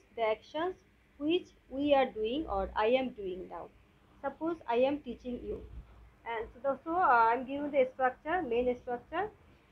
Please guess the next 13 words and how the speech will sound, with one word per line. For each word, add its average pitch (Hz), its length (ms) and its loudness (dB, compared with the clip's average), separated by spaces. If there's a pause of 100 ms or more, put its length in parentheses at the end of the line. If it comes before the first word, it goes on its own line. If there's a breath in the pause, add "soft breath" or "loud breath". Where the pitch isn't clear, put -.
(220)
subject 302 500 -2 (480)
plus 226 320 6 (340)
auxiliary 285 720 0
verb, 208 340 2 (500)
am, 269 340 2 (240)
is, 285 220 -2 (200)
are 220 360 2 (800)
plus 247 340 4 (400)
ing 311 580 -2 (120)
form 302 280 2
of 208 260 0 (140)
main 262 360 -2
verb. 196 260 -4